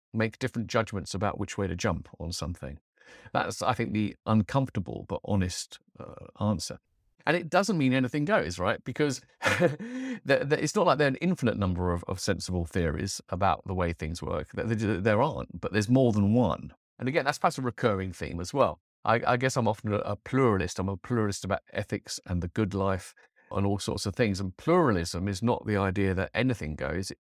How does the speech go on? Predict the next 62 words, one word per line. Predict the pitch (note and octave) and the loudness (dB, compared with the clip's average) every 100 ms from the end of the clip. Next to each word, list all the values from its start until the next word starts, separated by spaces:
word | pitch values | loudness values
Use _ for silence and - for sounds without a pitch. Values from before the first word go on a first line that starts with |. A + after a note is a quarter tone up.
| _ | _
it's | - F#2 - | -8 -6 -2
the | A2+ | 0
idea | G2+ G#2 G2+ | 2 4 2
that | G2 G2+ | 2 0
often | G#2+ - G#2+ G2 G#2 | -2 -2 2 4 6
more | G#2+ F#2+ | 4 4
than | G2 | 2
one | G2 G#2+ | 4 4
thing | F#2 D2 - | 2 -4 -6
goes. | A#1 - - - - | -6 -6 -10 -14 -16
Let's | - | -8
put | C#2 | -8
it | F#2 | -6
that | D2 | -8
way. | - - _ _ _ _ - - | -10 -12 _ _ _ _ -20 2
Or | A#2 A#2 | 6 6
at | C3+ | 6
least, | A#2+ - - | 2 2 0
and | A#2+ | 2
that, | B2 | 4
and | A#2 | 4
that | A#2+ - | 2 2
can | G#2+ | -2
come | A2+ G#2+ | 2 2
in | G2 F#2 - - | 2 -2 -8 -14
stronger | - A#2+ G#2+ G2 | -2 0 2 2
or | F#2+ | 2
weaker | G2+ G2 F#2 | 2 0 0
forms. | B2 F2+ F2 | 2 2 0
It | - | -2
might | A2 A#2+ A2 | 0 0 2
be | G2+ | 0
that | F#2 | 2
that's | F2+ - | -2 0
ultimately | - A2 - F#2 - F2 - | 0 2 2 -2 -2 -6 -8
the | - | -8
case, | - F#2+ - - F2+ | -4 -4 -6 -12 -4
that | F2+ - - | -4 -4 -2
more | A2 A2 G2+ | 2 4 4
than | G#2 | 4
one | G2+ | 2
thing | G2 F#2 | 2 0
always | G2+ G2 F#2 | 2 2 0
goes, | - E2 F2+ | -2 -2 -2
no | G2+ | 0
matter | F#2 F2 | 0 0
how | G2+ | 2
much | F#2+ E2+ - | 2 0 0
you | E2+ | 2
knew. | G#2+ G#2+ F#2 - | 4 4 0 -2
Or | B2 | -2
it | A#2 | 0
could | D3+ | -2
just | C3+ - | -2 -4
reflect | G#2+ - - | -2 -2 -2
a | |
human | G2+ G#2+ G2 G2 | -6 -4 -2 -2
limitation. | F#2+ F#2+ A2+ G#2 - - - | -4 -2 -2 -2 -6 -10 -10
It | - | -4
may | G#2+ G#2+ | 0 0
be | F#2+ F#2+ | 0 0
that | F#2+ F#2+ | 0 -2